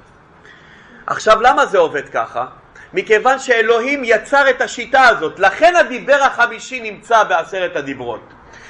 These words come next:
מה השיטה של אלוהים? השיטה של אלוהים לתקשר עם הילדים. אלוהים רוצה לתקשר עם הילדים דרך הסמכות שהוא שם מעליהם. אתם מבינים על, על מה אנחנו מדברים?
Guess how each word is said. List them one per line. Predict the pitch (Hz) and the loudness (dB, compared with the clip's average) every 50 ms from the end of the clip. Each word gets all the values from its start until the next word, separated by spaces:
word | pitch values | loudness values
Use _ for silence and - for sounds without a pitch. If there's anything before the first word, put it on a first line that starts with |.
| - - | -20 -4
מה | 160 208 277 302 | 2 4 4 4
השיטה | 269 - - 247 247 247 226 | 4 0 -6 -2 0 0 0
של | - - 202 175 | 2 0 0 2
אלוהים? | 160 151 139 135 127 131 151 190 214 220 - - _ - - - - - - | 2 2 2 0 -2 0 -2 -2 -4 -8 -18 -20 _ -20 -20 -20 -20 -6 0
השיטה | - 185 - - 226 226 262 302 294 | 0 0 0 -2 -4 2 2 2 2
של | - 285 277 | 4 0 2
אלוהים | 269 254 240 240 262 285 285 269 | 2 4 6 6 4 4 2 0
לתקשר | 240 226 220 - 226 226 - - - - 254 277 277 254 247 208 | -2 -2 0 0 -4 -4 -4 -10 -2 0 0 0 0 -2 -4 -8
עם | 240 262 247 | -10 -8 -4
הילדים. | 214 202 202 196 185 180 175 170 - 160 151 135 - - - - _ _ _ - - - | 0 0 0 0 0 -2 -4 -4 -4 -8 -8 -8 -10 -14 -20 -20 _ _ _ -20 -6 -2
אלוהים | 170 185 202 220 233 277 302 294 | 0 2 4 4 4 2 2 0
רוצה | 269 240 233 214 - - 311 320 | 2 0 0 0 -2 0 0 0
לתקשר | 349 359 - - 269 - - - - - 214 180 156 127 110 - - - - - _ - - _ - | 2 0 -2 -2 -4 -4 -4 -12 -8 -4 -2 -2 -2 -4 -6 -14 -18 -20 -20 -20 _ -20 -20 _ -6
עם | 165 160 151 | -6 -4 -2
הילדים | 143 151 151 156 156 156 151 135 170 269 302 311 302 294 - 156 147 | 0 2 2 4 2 0 0 0 -4 -4 -4 -4 -6 -8 -12 -6 0
דרך | 226 262 302 330 311 - | 2 2 4 2 2 2
הסמכות | 247 240 - - 254 233 208 160 - - 339 349 - | -2 -2 0 -2 -2 -2 -2 -6 -4 -2 -2 -2 -2
שהוא | - 269 262 240 | -2 -6 -6 -6
שם | - - - 311 320 311 | -2 2 2 2 2 2
מעליהם. | 285 262 233 226 226 226 240 226 185 156 139 113 107 - 151 | 2 2 4 4 4 2 2 0 0 -2 -4 -6 -4 -6 -6
אתם | 156 170 175 170 | -4 -4 -6 -6
מבינים | 170 156 170 180 208 240 240 | -6 -6 -8 -8 -8 0 0
על, | 247 240 240 | 0 2 2
על | 233 214 220 214 | 0 0 0 2
מה | 233 | 2
אנחנו | 233 226 226 226 | 2 2 0 -6
מדברים? | 220 220 214 214 202 214 208 160 117 101 | -6 -2 -4 -2 -2 -2 -4 -4 -4 -10